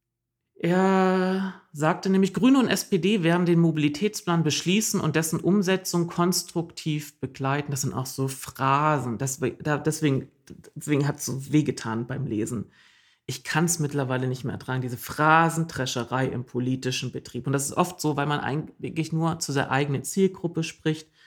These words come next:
Und ich, ich werde gleich mal ein bisschen philosophisch danach. Aber der Satz wird, ähm, dem Satz wird ein anderer, ganz kurzer Satz nachgestellt, der heißt nämlich, "Es wird noch ewig dauern."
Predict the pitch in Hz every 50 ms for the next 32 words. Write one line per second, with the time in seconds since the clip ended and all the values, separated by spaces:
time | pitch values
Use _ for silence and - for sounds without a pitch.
0 | _ _ _ _ _ _ _ _ _ _ - 131 127 - - - - - _ _
1 | _ _ - - - 127 127 - - 127 123 - - 120 117 127 - - 123 -
2 | - 123 120 120 143 160 175 170 165 147 - - - _ _ _ _ _ _ _
3 | _ 135 127 131 131 131 131 - _ _ _ _ _ _ _ _ _ _ _ _
4 | _ _ 139 131 139 131 127 123 - 139 131 127 - - - - - - _ -
5 | 160 123 123 135 131 127 131 - - - _ _ _ _ - 123 117 120 120 120
6 | 123 - - 139 131 131 143 143 - - - 131 127 - 120 117 - - 143 190
7 | 240 277 - - 127 - 202 - - - _ - - 151 139 - 170 170 - -
8 | 127 127 - - 127 - - - - - 180 180 - 139 127 131 135 131 - -
9 | - 156 175 208 - - _ _ _ _ _ _ _ _ _ _ _ 139 131 135
10 | - - 123 123 147 170 - - - - - 131 135 131 131 - - _ _ _
11 | _ 135 139 143 147 151 143 - - 135 131 131 - - - _ - - - -
12 | - - - 147 143 -